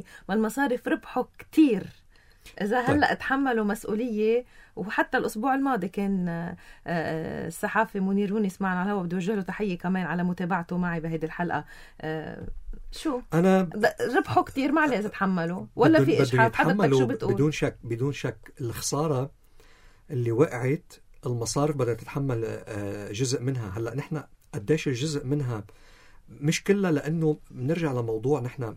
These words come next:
Speaker 2: كمان مش دفاعًا عن المصارف.
Speaker 1: في دور الدولة.
Speaker 2: في، في أكيد. أول، هلأ بنرجع، بدنا نحكي لازم عن موضوع إنه الإفلاس المصارف. إذا،
Speaker 1: نعم.
Speaker 2: إذا وصلنا لإفلاس المصارف شو ممكن نوصل اقتصاديًا؟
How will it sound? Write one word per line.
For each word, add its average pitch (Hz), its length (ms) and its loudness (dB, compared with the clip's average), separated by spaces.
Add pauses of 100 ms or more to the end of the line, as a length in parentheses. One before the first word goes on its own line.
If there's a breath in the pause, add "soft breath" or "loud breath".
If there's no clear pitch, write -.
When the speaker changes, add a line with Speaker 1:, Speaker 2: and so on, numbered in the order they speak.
(160)
Speaker 2:
كمان 131 260 -2
مش 139 180 -6
دفاعًا 127 280 -6
عن 101 200 -8
المصارف. 123 380 -2
Speaker 1:
في 240 60 4
دور 247 120 6
الدولة. 160 440 2
Speaker 2:
في، 170 240 0
في - 280 0
أكيد. 123 380 -4 (460 loud breath)
أول، 202 320 4
هلأ 151 220 2
بنرجع، 185 320 2
بدنا 135 220 0
نحكي 170 280 -2
لازم 143 340 2
عن 120 200 -4
موضوع 131 400 -2
إنه 120 380 -4 (100)
الإفلاس 123 560 -2
المصارف. 117 560 -4
إذا، 120 140 0
Speaker 1:
نعم. 156 180 2
Speaker 2:
إذا 123 140 2
وصلنا 156 380 -2
لإفلاس 131 460 -4
المصارف 120 480 -4
شو - 80 -6
ممكن 117 380 -6
نوصل 117 340 -6
اقتصاديًا؟ 104 640 -8